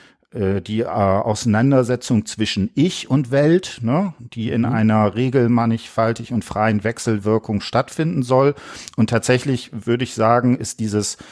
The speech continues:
Speaker 1: ne, das da Welt-Selbst-Verhältnis, er hätte auch Welt-Ich-Verhältnis schreiben können.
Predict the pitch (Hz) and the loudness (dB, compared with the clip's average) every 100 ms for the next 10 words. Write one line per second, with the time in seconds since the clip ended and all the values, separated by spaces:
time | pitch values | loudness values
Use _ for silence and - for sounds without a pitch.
0 | - - 107 127 147 - 110 - 117 104 | -20 -6 2 4 4 2 -2 -2 0 0
1 | 98 95 117 123 - 117 139 - - 127 | 2 2 2 2 2 2 2 -4 -2 0
2 | 127 147 160 131 123 - 107 113 120 - | 2 0 0 -2 -2 -2 -2 -2 -2 -2
3 | 104 - 101 107 - 170 - - 131 139 | -4 -2 0 0 0 -6 -4 -2 0 0
4 | 147 127 120 - 120 127 127 - 127 120 | 0 -2 -4 -4 -2 0 -2 -2 0 2
5 | 123 | 2